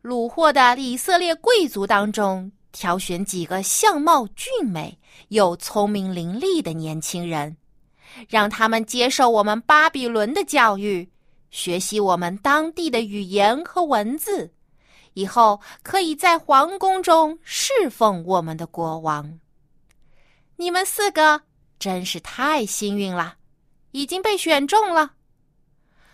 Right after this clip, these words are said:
从现在开始，你们就要忘记自己曾经是犹太人的身份，你们会有新的名字，以后你们就是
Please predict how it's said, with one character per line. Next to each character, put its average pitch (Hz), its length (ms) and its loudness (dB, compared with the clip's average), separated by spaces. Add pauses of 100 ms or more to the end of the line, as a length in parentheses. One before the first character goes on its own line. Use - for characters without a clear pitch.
(120)
从 349 200 -4
现 427 260 2
在 370 160 2
开 370 240 2
始， 320 300 -4 (460)
你 214 100 -6
们 208 120 -6
就 220 200 -2
要 214 160 6
忘 262 360 4
记 202 300 -6 (240)
自 220 140 0
己 190 140 -4
曾 190 300 -6
经 220 400 -4
是 247 240 -6
犹 190 240 2
太 427 300 -2
人 180 180 -4
的 160 100 -8
身 165 260 -10
份， - 260 -10 (920)
你 311 140 -2
们 311 140 2
会 339 200 4
有 269 140 4
新 311 440 -2
的 269 100 2
名 202 260 -4
字， 202 220 -10 (880)
以 254 160 -4
后 277 320 4 (360)
你 370 140 -2
们 370 140 0
就 392 180 4
是 359 320 2